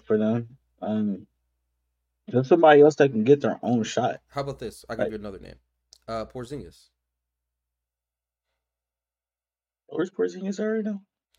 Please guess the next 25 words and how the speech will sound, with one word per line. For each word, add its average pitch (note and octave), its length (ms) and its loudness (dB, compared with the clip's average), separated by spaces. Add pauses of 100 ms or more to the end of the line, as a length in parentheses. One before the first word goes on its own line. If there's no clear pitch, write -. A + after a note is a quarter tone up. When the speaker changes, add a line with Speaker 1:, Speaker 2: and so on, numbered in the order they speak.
(140)
Speaker 2:
Uh, A#2 220 -6
honestly, A2+ 320 -12
don't - 160 -20
know. - 100 -20 (1700)
Speaker 1:
Indiana? C#3 580 -6 (3250)
I - 60 -16
wanna A2 200 -2
say. G2 360 -12 (1080)
I - 80 -6
forgot - 380 -6
where - 120 -6
he E2 140 -10
ended D#2 220 -16 (140)
up, F#2+ 220 -4
but - 160 -10
I G2+ 40 -6
wanna G2+ 180 -4
say F2+ 200 -10
Indiana F2+ 380 -14
for - 160 -20
some - 180 -16
reason. F#2+ 240 -16 (840)
Speaker 2:
Washington. - 460 -14
Speaker 1:
Wizards. E2+ 460 -4 (440)
Wizards. - 500 -6